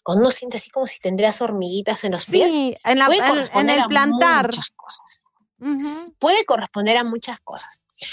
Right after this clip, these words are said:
Speaker 1: Una de ellas puede ser, hay vitaminas que ayudan en la salud de los nervios. Entonces, una de las vitaminas que funciona mucho en eso es la vitamina B doce,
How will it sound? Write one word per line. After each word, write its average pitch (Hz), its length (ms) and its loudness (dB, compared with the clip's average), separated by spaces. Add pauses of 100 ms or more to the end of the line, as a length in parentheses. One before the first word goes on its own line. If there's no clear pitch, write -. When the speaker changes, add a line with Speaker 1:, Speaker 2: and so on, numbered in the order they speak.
(340)
Speaker 1:
Una 427 160 4 (120)
de - 120 4
ellas 311 340 -6
puede 247 240 2
ser, 240 280 0
hay 254 160 0
vitaminas 180 800 -4
que 226 100 -6
ayudan 226 380 0
en 196 120 0
la 190 100 0
salud 208 340 -2
de 247 120 0
los 208 240 -4
nervios. 196 680 -4 (540)
Entonces, 196 440 0
una 277 200 2
de 302 100 4
las 196 160 -2
vitaminas 196 460 -2
que 240 100 -10
funciona 214 440 -6
mucho 240 380 0
en 202 80 0
eso 220 240 0
es 247 140 -2
la 240 120 2
vitamina 196 600 0
B 190 120 -2
doce, 262 320 0